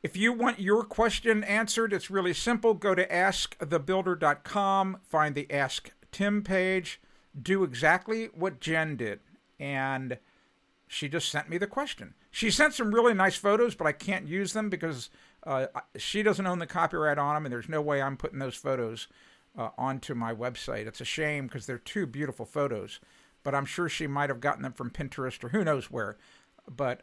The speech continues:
I'm not allowed to use those photos. But you can imagine a big, giant shower room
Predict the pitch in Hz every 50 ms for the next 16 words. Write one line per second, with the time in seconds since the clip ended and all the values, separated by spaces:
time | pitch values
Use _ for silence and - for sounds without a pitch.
0 | _ 120 131 143 147 143 139 135 127 123 127 127 123 117 123 117 120 120 110 -
1 | 107 107 - - - 156 156 151 101 107 110 - - 123 117 - 233 240 277 277
2 | 254 214 202 202 208 214 202 208 180 139 127 117 110 - 180 190 165 143 - -
3 | 160 160 160 165 160 156 160 - _ - - - 156 151 156 165 160 135 120 113
4 | 117 117 113 113 113 117 120